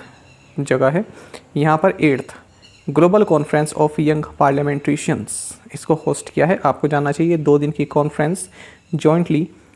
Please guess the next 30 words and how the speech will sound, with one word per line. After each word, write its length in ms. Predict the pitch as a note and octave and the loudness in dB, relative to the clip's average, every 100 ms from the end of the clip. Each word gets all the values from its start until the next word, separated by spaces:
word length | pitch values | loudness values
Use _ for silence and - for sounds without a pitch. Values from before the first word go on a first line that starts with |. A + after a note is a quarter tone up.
| - - | -20 -2
House 200 | D3 F#3 - | 2 2 2
of 140 | G3 | 2
Representatives 760 | E3 D#3 D#3 D3+ D#3 D#3 G#3+ - - E3+ - | 0 0 0 0 0 -2 -2 -4 -12 -12 -2
and 220 | D3 C#3+ D3+ - | 0 0 -4 0
Inter 240 | F3 F3 G3 | 2 2 2
Parliamentary 680 | E3+ D#3 D3 D3 C#3+ D#3 | 4 4 4 0 0 0
Union 280 | D3 C#3+ C3 - | 0 0 -2 0
आईपीयू 360 | D#3 D#3 D#3+ D#3 | 2 2 0 0
के 120 | D#3 | 2
द्वारा 320 | C#3+ C3+ D3+ - - - _ | 4 4 2 -2 -20 -20 _
ऑर्गेनाइज 500 | C#3+ C#3 C#3 C3 C3+ - - | -2 0 0 -2 -4 -14 -2
की 140 | D#3 | 0
गई 140 | C3+ A#2+ | 2 0
थी। 240 | - - - - - _ | -2 -16 -16 -20 -20 _
अब 100 | - | -2
महत्वपूर्ण 440 | B2+ C#3+ D3+ E3+ F3+ | 2 2 2 2 2
क्वेश्चन 280 | F3 F3 F3+ | 0 -2 -4
ये 60 | |
बनता 220 | E3+ D#3+ | -2 0
है 80 | E3+ | 0
कि 80 | F3+ | 0
भारत 360 | D3+ C#3 D3 - | -2 -2 -2 -2
की 60 | |
ओर 100 | D#3 | -2
से 120 | D3 D3+ | -2 -4
यहाँ 120 | D3 | -4
पर 120 | D3 | -6
किसने 280 | - - C3+ | -6 -4 -2
पार्टिसिपेट 600 | C3+ C3+ - - D3 - | 0 0 -2 -4 -2 0
किया, 200 | D3 | 0